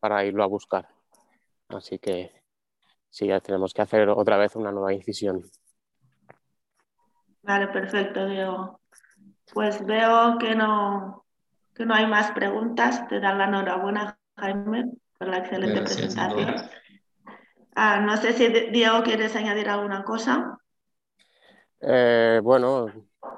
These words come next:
Speaker 1: solo añadir que, bueno, gracias por la presentación. Yo creo que la diálisis peritoneal es algo muy bueno para los pacientes. Creo que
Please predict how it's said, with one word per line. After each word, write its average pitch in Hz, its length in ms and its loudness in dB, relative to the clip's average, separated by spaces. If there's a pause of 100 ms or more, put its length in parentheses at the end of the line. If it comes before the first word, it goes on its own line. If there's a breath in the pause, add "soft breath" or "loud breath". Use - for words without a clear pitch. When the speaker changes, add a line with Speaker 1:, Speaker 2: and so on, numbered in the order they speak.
(100)
Speaker 1:
solo 107 240 -6
añadir 110 380 2
que, 110 200 2
bueno, 107 240 2
gracias 113 340 -2
por 110 120 -6
la 113 100 2
presentación. 123 880 0
Yo 113 140 0
creo 117 220 4
que 113 320 2 (520 loud breath)
la 120 280 0
diálisis 120 500 0
peritoneal 117 1040 0 (240)
es 117 320 2
algo 110 260 0
muy 110 160 -2
bueno 113 280 2
para 107 200 0
los 107 180 -4
pacientes. 143 680 2 (580 soft breath)
Creo 120 320 6
que 113 800 6